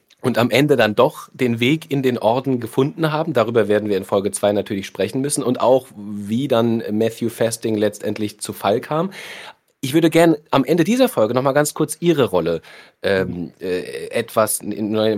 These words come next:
hinterfragen, einfach nur erfragen. Äh, Sie, Sie schreiben, s-, wie, wie jemand, der, der in jeder Situation, auch in jeder Situation und jeder Szene, die geschildert wird, als wären Sie dabei gewesen.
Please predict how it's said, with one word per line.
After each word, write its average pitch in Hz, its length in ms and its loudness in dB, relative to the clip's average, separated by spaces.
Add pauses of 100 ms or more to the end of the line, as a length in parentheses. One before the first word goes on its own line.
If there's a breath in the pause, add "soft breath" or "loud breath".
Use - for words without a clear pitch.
(140)
hinterfragen, 107 580 0
einfach 107 220 -2
nur 113 220 2 (100)
erfragen. 120 720 2 (320 loud breath)
Äh, 113 140 2
Sie, 123 300 -8
Sie 135 200 -2
schreiben, 165 560 2 (240 loud breath)
s-, 117 240 -8
wie, 180 300 -4
wie 143 160 -6
jemand, 156 500 2 (140)
der, 127 400 2 (180)
der 131 160 2 (320)
in 131 80 -2
jeder 160 220 4
Situation, 131 800 -2
auch 107 180 -4
in 117 100 -4
jeder 120 200 0
Situation 120 600 -2
und 107 140 -4
jeder 117 200 0
Szene, 147 400 -2
die 95 100 -4
geschildert 104 420 -4
wird, 127 120 -6
als 110 180 -4
wären 135 300 0
Sie 127 80 -4
dabei 107 360 0
gewesen. 80 460 -8